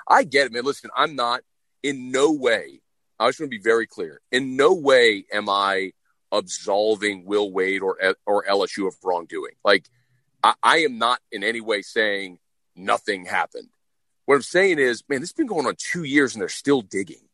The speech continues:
It's like, i-, if it was that cut and dry, something would have popped up. So either they're really damn good at hiding whatever they're doing, or maybe, maybe there's not as much as we initially thought. But, man, I know it's gone to the independent review panel.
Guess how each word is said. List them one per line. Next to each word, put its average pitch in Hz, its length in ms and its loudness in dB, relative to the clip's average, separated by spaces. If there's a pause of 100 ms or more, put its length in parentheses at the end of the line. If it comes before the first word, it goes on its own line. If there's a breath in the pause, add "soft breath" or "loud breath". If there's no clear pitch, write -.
It's - 180 0
like, 127 300 4 (680)
i-, 131 100 4 (140)
if 175 160 4
it 262 140 0
was - 200 2
that 147 200 4
cut 156 200 -2
and 95 80 -14
dry, 104 480 2 (300)
something 233 420 -4
would 107 100 -4
have - 80 -14
popped - 320 0
up. 107 240 4
So 131 240 2
either 156 320 2 (340)
they're 254 160 6
really 160 540 0
damn 156 280 4
good 151 200 2
at 123 100 -2
hiding 143 360 4
whatever 131 280 0
they're 131 200 -2
doing, 135 460 -4 (120)
or 131 400 0
maybe, 151 680 -6 (360)
maybe 175 280 -2
there's 165 280 -2
not 113 320 2 (120)
as 110 140 -10
much 127 240 0
as 127 100 -10
we 123 160 -2
initially 117 400 -4
thought. 113 460 0
But, 101 140 0 (720)
man, 131 360 4
I 98 120 -2
know 135 120 2
it's 156 120 -4
gone 156 160 2
to 139 80 -10
the 131 120 0
independent 135 380 -4
review 110 260 -2
panel. 135 460 -4